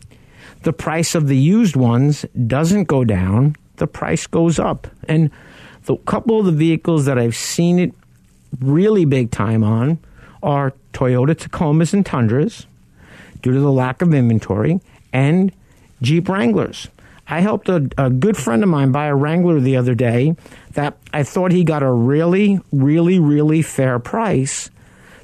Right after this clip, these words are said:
based on what he wanted to spend and what he was looking to buy. However, if you look back to what that vehicle cost brand new in two thousand seventeen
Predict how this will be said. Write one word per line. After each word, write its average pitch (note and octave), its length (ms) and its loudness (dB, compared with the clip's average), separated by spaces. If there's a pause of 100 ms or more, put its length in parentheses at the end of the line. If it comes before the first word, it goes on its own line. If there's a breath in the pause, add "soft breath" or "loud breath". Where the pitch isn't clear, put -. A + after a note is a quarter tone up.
based C#3+ 260 -2
on D3+ 280 2
what C#3+ 160 0
he G3+ 180 2
wanted E3+ 320 0
to - 100 0
spend C3+ 460 0
and C3 160 2
what C#3 140 0
he D#3+ 140 2
was D#3 200 0
looking C#3+ 360 0
to C3+ 100 -2
buy. C3 680 0 (840 loud breath)
However, D#3+ 800 0
if D3+ 180 -2
you D3+ 160 2
look F3+ 320 -2
back G3 360 -4
to - 100 -2
what D#3+ 260 0
that D#3+ 200 -2
vehicle D#3+ 440 0
cost D#3 380 -4
brand D#3 340 0
new D#3 520 2
in C#3+ 180 0
two G3 180 -2
thousand E3 500 0
seventeen C#3 1080 0